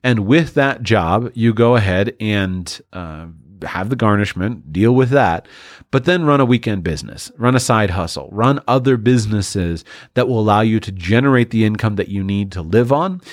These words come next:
and that will allow you to generate the income that you need to pay off the debt.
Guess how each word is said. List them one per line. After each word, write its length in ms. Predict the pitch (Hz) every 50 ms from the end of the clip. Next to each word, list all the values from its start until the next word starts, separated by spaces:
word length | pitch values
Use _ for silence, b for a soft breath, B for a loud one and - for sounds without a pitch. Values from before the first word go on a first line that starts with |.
| B B B B B -
and 360 | 131 131 135 135 135 131 131
that 240 | 127 - 117 113 -
will 140 | 117 110 107
allow 280 | 101 101 98 98 104
you 340 | 104 101 92 95 95 95 101
to 340 | - - - - 104 92 90
generate 480 | 82 87 101 98 98 104 104 104 98
the 120 | - 101 95
income 280 | 92 95 - 101 92
that 140 | 90 95 90
you 120 | - 98 92
need 260 | 85 82 82 85 90
to 60 | -
pay 220 | - - - 87
off 220 | 82 76 76 - -
the 80 | 76
debt. 320 | 76 80 71 - - -